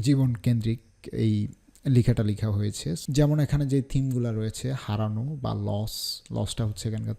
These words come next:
থিম। তো এখানে ওয়ান্ডারার কবিতায় হারানো হচ্ছে একটি প্রধান থিম, এবং একজন যাযাবর তার প্রিয়জন, বন্ধু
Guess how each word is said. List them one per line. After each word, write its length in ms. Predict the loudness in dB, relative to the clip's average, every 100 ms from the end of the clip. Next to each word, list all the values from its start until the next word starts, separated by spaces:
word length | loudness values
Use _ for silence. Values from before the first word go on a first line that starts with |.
| -2
থিম। 240 | 0 0 -4 -14 -12 4
তো 120 | 6
এখানে 420 | 8 6 4 0 -2
ওয়ান্ডারার 360 | 2 4 4 2
কবিতায় 520 | 2 0 2 0 0
হারানো 440 | 0 0 2 2
হচ্ছে 320 | 0 0 0
একটি 360 | 0 2 4 4 2 -2 8
প্রধান 320 | 10 10 8 4
থিম, 280 | 2 2
এবং 440 | 0 0 0 0 -4 -2
একজন 520 | 0 0 2 4 4
যাযাবর 640 | 4 6 6 4 2 0 -6 _ -20 -20 -2
তার 360 | 4 6 4 2
প্রিয়জন, 760 | 2 4 6 6 4 2 0
বন্ধু 520 | 0 0 0 0 0